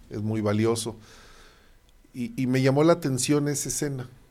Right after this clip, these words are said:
precisamente, de que en la obra estaban tirando ya, desechando cable, y este señor lo estaba rescatando para irlo a vender,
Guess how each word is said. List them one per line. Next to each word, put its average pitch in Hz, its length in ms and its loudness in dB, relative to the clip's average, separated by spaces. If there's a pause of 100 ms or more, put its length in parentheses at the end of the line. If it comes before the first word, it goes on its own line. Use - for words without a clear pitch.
(140)
precisamente, 120 760 -6
de 107 200 -4
que 107 280 -6
en 113 200 -2
la 120 120 2
obra 135 260 4
estaban 127 480 -2
tirando 123 600 -2
ya, 117 280 -2
desechando 113 800 -6
cable, 120 440 0 (360)
y 110 120 -2
este 107 300 -6
señor 107 380 -4
lo 107 100 -4
estaba 104 340 -4
rescatando 98 680 -8
para 95 260 -8
irlo 95 180 -6
a 90 40 -6
vender, 95 340 -8